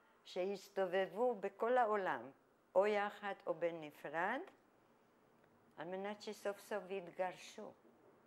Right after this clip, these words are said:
הם לא רצו להיות, הם לא היו יחד.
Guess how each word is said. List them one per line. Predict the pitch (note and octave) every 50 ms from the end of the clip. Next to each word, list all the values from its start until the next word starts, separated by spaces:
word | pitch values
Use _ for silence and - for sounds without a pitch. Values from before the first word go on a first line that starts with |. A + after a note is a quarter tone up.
| - _ _ _ - - _ _ _ B3+ A#3+ A3 G#3+ G#3 G3+ - - _ _ _ _ _ _ -
הם | C#3+ D#3+
לא | D#3+ E3+
רצו | F#3+ G#3 A3 G3 F3 - - - D#3+ C#3+
להיות, | C#3+ D3 D3 C#3+ C#3 - - D3+ C#3 C3 - -
הם | C#3+ C#3+ C#3+ D#3
לא | F3
היו | G3 A#3 B3+ C4 C#4 C4+ C4
יחד. | C4 C4+ B3+ - - - B2+